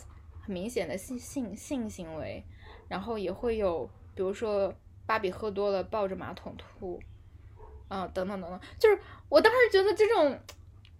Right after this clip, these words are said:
我不知道为什么，我就很喜欢这个东西，所以我觉得它，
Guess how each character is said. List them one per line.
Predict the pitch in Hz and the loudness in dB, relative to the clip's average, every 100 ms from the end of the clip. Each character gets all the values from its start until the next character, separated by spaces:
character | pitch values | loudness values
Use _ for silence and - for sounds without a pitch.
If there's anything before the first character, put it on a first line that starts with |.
| - - | -10 0
我 | |
不 | 277 | 6
知 | 453 | 10
道 | 480 | 10
为 | |
什 | 403 | 8
么， | 302 269 254 | 6 4 2
我 | 247 | 4
就 | 339 | 4
很 | 285 269 | 2 0
喜 | 349 | 0
欢 | 339 254 | 0 0
这 | 226 | 0
个 | 190 | 0
东 | 190 208 | 0 -2
西， | 226 | -6
所 | 233 330 | -6 -4
以 | |
我 | 277 | 0
觉 | 247 | 0
得 | 285 | 0
它， | 320 | -4